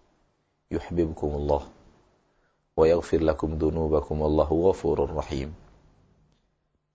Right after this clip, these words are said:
Katakan, wahai Rasul, kepada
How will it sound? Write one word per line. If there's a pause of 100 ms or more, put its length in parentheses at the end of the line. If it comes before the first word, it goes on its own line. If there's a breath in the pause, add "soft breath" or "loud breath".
(1500)
Katakan,
wahai
Rasul, (240)
kepada